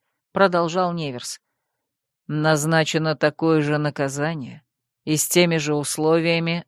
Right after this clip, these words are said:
но на вдвое меньший срок. И последнее.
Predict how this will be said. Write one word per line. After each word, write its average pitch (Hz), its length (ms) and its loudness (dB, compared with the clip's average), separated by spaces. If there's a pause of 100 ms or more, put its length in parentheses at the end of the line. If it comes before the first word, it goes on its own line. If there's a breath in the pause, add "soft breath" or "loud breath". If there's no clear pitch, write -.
но 160 220 2
на 147 160 2
вдвое 147 540 2
меньший 147 440 -4
срок. - 500 -8 (960)
И 139 160 0
последнее. 139 1000 -2